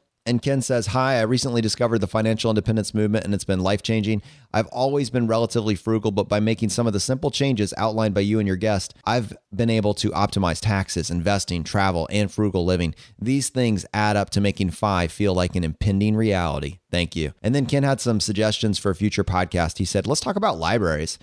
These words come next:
And he said, "Some of his favorite library benefits include digital ebooks on Hoopla and Overdrive."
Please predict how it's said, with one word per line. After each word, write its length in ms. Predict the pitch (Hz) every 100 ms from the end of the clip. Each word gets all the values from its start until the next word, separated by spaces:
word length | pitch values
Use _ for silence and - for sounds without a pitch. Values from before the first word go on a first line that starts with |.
| - _ -
And 200 | 98 107
he 40 |
said, 220 | 104 110
"Some 140 | - 123
of 120 | 101
his 200 | 113 107
favorite 320 | 117 110 92
library 320 | 95 101 104
benefits 480 | 92 101 92 104 -
include 400 | 92 - 104 87
digital 400 | 107 104 98 98 -
ebooks 400 | 104 98 104 -
on 140 | 82
Hoopla 440 | 78 110 110 104 -
and 80 | 90
Overdrive." 640 | 98 101 101 95 98